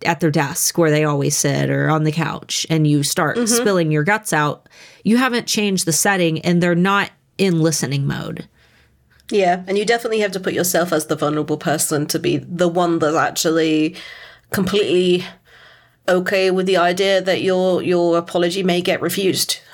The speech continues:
Speaker 2: That, that actually saying sorry i-,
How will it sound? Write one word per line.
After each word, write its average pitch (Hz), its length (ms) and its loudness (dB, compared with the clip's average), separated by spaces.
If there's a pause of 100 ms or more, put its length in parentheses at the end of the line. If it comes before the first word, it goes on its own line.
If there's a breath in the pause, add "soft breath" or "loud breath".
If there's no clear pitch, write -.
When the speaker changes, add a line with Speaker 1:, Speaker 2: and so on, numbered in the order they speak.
(260 loud breath)
Speaker 2:
That, - 240 -2 (1120)
that 156 220 -2
actually 180 320 -2
saying 170 320 0
sorry 170 320 0 (100)
i-, 190 60 4